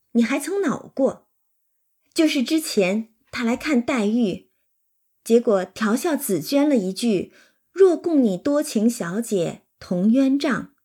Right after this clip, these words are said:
怎舍得你叠被铺床？当时黛玉不就恼了吗？对吧？”所以宝玉说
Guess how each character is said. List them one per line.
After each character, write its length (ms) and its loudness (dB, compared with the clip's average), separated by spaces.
怎 300 2
舍 260 -2
得 160 0
你 380 2
叠 200 -6
被 220 -2
铺 240 -10
床？ 480 -10
当 180 4
时 160 -2
黛 240 -2
玉 220 -2
不 240 -6
就 140 2
恼 400 4
了 80 -8
吗？ 260 -8
对 100 -2
吧？” 240 -10
所 160 4
以 300 4
宝 160 2
玉 140 4
说 440 0